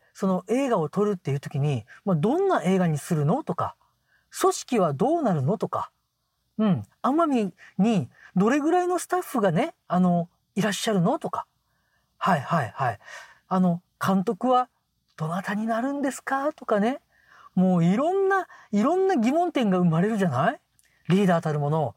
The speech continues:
やっぱりね、そこはしっかりといろんなお話を聞いて、まあ、会社としてね、このオファー、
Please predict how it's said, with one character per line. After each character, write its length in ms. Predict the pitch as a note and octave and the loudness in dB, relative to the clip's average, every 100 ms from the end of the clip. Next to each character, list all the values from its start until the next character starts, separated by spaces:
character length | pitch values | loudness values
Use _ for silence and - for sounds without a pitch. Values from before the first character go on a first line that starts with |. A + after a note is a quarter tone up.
| - - - - | -14 -20 -20 -4
や 160 | C#3+ | -2
っ 80 | E3 - - | -2 -4 -4
ぱ 100 | D4+ | -2
り 100 | C#4+ | 0
ね、 200 | A3 F3+ | 2 0
そ 140 | - | 0
こ 100 | G#3+ | 0
は 100 | G#3+ | 0
し 160 | F3+ F#3+ | -2 -10
っ 40 | - | -8
か 120 | - D4+ | -2 -2
り 120 | B3+ | 0
と 300 | A#3+ F#3+ - - - - | 0 0 -2 -14 -20 -4
い 100 | F3 | 0
ろ 160 | G3+ A#3+ | 2 2
ん 140 | C4 | 0
な 120 | C4+ | -2
お 60 | F#3+ | 0
話 380 | G#3+ B3 B3 C4 | 0 0 -2 -4
を 140 | A#3+ | -4
聞 300 | - - C#4 | -4 -4 -4
い 40 | C4 | -2
て、 240 | F#4 A#3 _ - - | -2 -2 _ -12 -2
ま 100 | A3+ | -2
あ、 20 | |
会 260 | - F3+ | 0 -2
社 160 | G3 G#3+ | -2 -4
と 80 | A3 | -4
し 100 | - | -4
て 100 | B3+ | -2
ね、 160 | D#4 | -2
こ 120 | - G3+ | -2 -2
の 100 | F#3 | 0
オ 60 | |
フ 100 | F#3+ | 0
ァ 200 | F#3+ | 0
ー、 0 | A#2 | 0